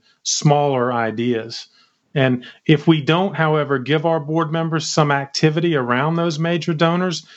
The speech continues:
they're energized people. And we don't provide them with ideas, they're gonna bring them to the table.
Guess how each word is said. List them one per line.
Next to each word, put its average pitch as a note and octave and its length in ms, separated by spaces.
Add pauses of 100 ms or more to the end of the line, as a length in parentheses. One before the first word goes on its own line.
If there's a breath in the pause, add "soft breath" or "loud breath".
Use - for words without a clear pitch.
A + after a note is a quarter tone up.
(360 soft breath)
they're E3 260
energized D#3 640
people. - 400 (460)
And B2 200
we C#3+ 120
don't E3+ 180
provide D#3 380
them D#3+ 160
with C#3+ 120
ideas, C3 500
they're C#3+ 180
gonna C3+ 160
bring C#3 260
them B2+ 180
to B2+ 120
the A2+ 100
table. B2 560